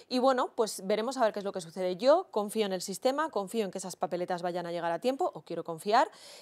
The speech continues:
Y bueno, pues es verdad que esto puede suponer un problema, claro, porque hay mucha gente que a lo mejor tenía vacaciones de sábado a sábado, domingo a domingo, lo que fuera, y que ya se haya ido, o que se vaya a ir. Claro,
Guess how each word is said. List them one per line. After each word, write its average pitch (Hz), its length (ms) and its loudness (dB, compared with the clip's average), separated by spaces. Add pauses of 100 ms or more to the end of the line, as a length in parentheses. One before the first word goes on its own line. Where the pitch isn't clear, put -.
(100)
Y 240 120 0
bueno, 226 220 4
pues 220 140 -4
es 196 140 -8
verdad 226 240 4
que 233 80 -4
esto 247 240 2
puede 202 180 0
suponer 220 320 -2
un 202 80 -6
problema, 208 380 0
claro, 220 220 2
porque 175 220 -4
hay 170 120 -2
mucha 190 260 -6
gente 233 300 -2
que 226 80 2
a - 20 2
lo 185 80 0
mejor 175 260 -4
tenía 185 300 -4
vacaciones 196 560 -4 (260)
de 156 140 -8
sábado 175 300 2
a 180 80 0
sábado, 233 400 8
domingo 185 240 -2
a 180 60 4
domingo, 233 340 2
lo 220 80 2
que 247 80 -4
fuera, 294 340 2
y 220 60 -6
que 196 160 -6
ya 214 160 0
se 220 140 -8
haya 170 200 -2
ido, 151 260 -6 (220)
o 185 140 0
que 175 100 -10
se 160 240 -6
vaya 170 240 2
a 254 60 8
ir. 294 160 0 (260)
Claro, 233 300 6